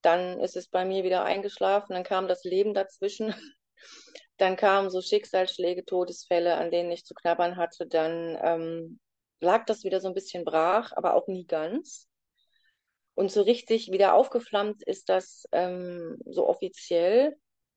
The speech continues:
vor drei Jahren. Also schon fast, na, es ist so knapp drei Jahren, wo eine gemeinsame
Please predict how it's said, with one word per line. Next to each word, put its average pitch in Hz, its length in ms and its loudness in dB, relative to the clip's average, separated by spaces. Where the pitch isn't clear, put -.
vor 190 140 2
drei 170 240 2
Jahren. 190 560 -2
Also 160 260 -2
schon 156 200 -12
fast, 160 260 -6
na, 208 200 6
es 175 100 4
ist - 120 -20
so 170 100 -12
knapp - 320 -12
drei 156 240 -8
Jahren, 196 420 -2
wo 170 300 -4
eine - 260 -4
gemeinsame 175 800 -2